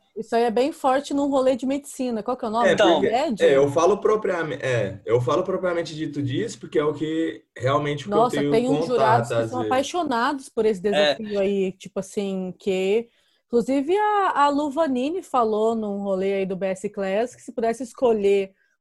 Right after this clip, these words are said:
Speaker 1: um desafio, seria esse desafio do Centro-Oeste.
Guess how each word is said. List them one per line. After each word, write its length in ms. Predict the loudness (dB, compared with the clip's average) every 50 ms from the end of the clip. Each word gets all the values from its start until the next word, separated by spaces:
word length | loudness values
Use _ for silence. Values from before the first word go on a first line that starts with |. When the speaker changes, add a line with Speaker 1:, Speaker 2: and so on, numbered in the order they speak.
| _ -10
Speaker 1:
um 120 | -4 -2
desafio, 680 | -2 -2 0 0 -2 -4 -4 -4 -4 -2 -2 -2 -4
seria 500 | -4 -4 -2 0 0 0 2 2 2 2
esse 140 | 2 -2 -4
desafio 480 | -4 -2 0 0 -2 -2 -2 -4 -4 -4
do 60 | -4
Centro-Oeste. 840 | -4 -6 -6 -6 -4 -4 -4 -2 -2 -2 -4 -6 -8 -10 -14 -14